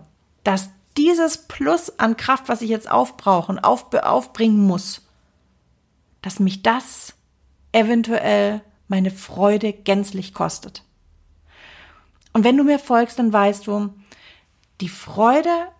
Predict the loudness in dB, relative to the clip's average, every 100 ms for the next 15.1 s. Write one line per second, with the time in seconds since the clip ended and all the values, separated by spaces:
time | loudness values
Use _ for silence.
0 | _ _ 0 2 2 -2 -8 _ -8 0
1 | 0 0 -2 -2 -2 -4 -6 -4 -6 -6
2 | -12 _ _ _ _ _ -10 -8 -6 -10
3 | _ 0 2 2 -2 -6 -6 -8 -6 -2
4 | 0 -2 -8 _ _ _ _ _ 2 4
5 | 4 2 0 2 0 0 -2 -2 -2 -2
6 | -4 -6 -8 -8 -8 -10 -10 -8 2 2
7 | 2 0 -2 0 -2 -2 -2 -2 -2 0
8 | 0 0 -6 -8 -8 -14 _ _ _ _
9 | _ _ _ _ _ _ _ _ _ _
10 | _ _ _ _ -6 -2 -2 -4 -6 -6
11 | 0 4 4 2 0 -4 -8 -2 0 0
12 | -4 -4 2 4 6 4 4 2 0 -4
13 | -10 -16 _ _ _ _ _ _ _ _
14 | _ _ -10 -4 2 2 2 -4 -6 -12